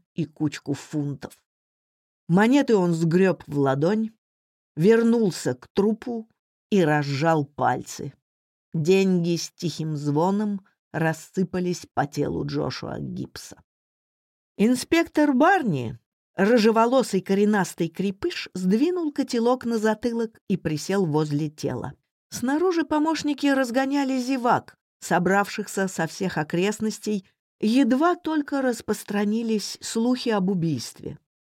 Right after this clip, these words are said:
Зеваки не желали расходиться. Каждому хотелось поглазеть на Гибса,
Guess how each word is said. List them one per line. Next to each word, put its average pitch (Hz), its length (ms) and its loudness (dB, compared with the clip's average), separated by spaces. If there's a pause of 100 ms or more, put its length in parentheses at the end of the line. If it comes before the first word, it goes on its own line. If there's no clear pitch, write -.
(180)
Зеваки 247 720 -2 (260)
не 247 200 4
желали 262 440 2
расходиться. 147 920 -4 (540)
Каждому 196 440 2
хотелось 202 600 -2
поглазеть 190 720 0
на 160 160 -4
Гибса, 165 600 -4